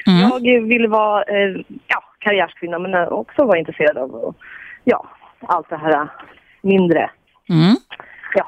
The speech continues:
Speaker 2: eller, ja.
Speaker 1: Men vad hade du för,
Speaker 2: Så att,
Speaker 1: eh, åsikt
Speaker 2: eh,
Speaker 1: angående den svenska versionen då?
Speaker 2: Alltså jag tycker de, eh, framstår som väldigt... Eh,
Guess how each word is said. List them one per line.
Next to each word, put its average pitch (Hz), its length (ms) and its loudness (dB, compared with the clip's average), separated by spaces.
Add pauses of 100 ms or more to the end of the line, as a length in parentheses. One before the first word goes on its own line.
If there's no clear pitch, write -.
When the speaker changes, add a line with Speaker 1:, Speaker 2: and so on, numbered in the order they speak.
Speaker 2:
eller, 160 420 0
ja. - 180 -4 (260)
Speaker 1:
Men 254 100 4
vad 269 80 2
hade 269 200 0
du - 60 0
för, 277 80 2
Speaker 2:
Så 269 120 2
att, 247 60 2
Speaker 1:
eh, 220 80 2
åsikt 254 340 2
Speaker 2:
eh, 247 100 2
Speaker 1:
angående 233 300 2
den 233 100 4
svenska 233 440 0
versionen 220 400 0
då? 95 140 -4 (1400)
Speaker 2:
Alltså 233 160 -4
jag 262 100 2
tycker 285 220 0
de, 262 400 2
eh, 247 200 0
framstår 240 400 -4
som 220 180 -4
väldigt... 208 600 -4 (120)
Eh, 170 680 -4